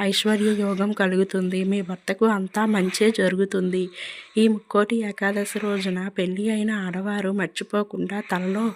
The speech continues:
పువ్వులు పెట్టుకోవాలి. ముఖ్యంగా పసుపు రంగు పూలను పెట్టుకుంటే మాత్రం విపరీతమైన ఐశ్వర్యం సిద్ధిస్తుంది. చామంతి పువ్వులు కానీ పసుపు రంగు పువ్వులు కానీ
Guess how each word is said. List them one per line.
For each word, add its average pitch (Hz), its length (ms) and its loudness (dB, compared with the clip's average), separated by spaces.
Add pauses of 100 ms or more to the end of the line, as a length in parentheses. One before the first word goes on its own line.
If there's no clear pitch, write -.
(460)
పువ్వులు 208 380 4
పెట్టుకోవాలి. 196 840 -2
ముఖ్యంగా 208 600 -4
పసుపు - 340 -6
రంగు 208 280 2
పూలను 202 440 -2
పెట్టుకుంటే 196 640 -2
మాత్రం 196 460 -4
విపరీతమైన 202 840 -2 (140)
ఐశ్వర్యం 196 560 0
సిద్ధిస్తుంది. 190 800 0
చామంతి 196 540 0
పువ్వులు 214 400 0
కానీ 185 380 -2
పసుపు 196 360 -6
రంగు 208 280 -6
పువ్వులు 202 440 -4
కానీ 185 360 -2